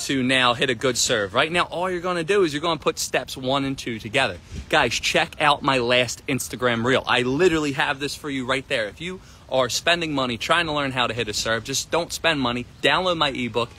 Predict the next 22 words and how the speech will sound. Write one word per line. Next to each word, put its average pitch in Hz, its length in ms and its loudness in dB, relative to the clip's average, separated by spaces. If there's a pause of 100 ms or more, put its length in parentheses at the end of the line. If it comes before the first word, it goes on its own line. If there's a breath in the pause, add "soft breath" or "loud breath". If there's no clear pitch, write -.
(280 loud breath)
And 165 400 2
what 165 140 4
are - 20 0
you 151 80 0
gonna 147 160 0
do? 127 140 -2
You're 107 100 -6
gonna 151 140 0
check - 260 -4
out 143 180 -4
my 131 320 -6
Instagram 135 600 -2
reel, 143 240 0
all 95 100 -6
right? 151 300 0
But - 200 2 (320 loud breath)
now 156 200 0
we're 156 80 -4
gonna 156 220 -2
go 156 180 -4
over 139 160 -8
here 185 220 -8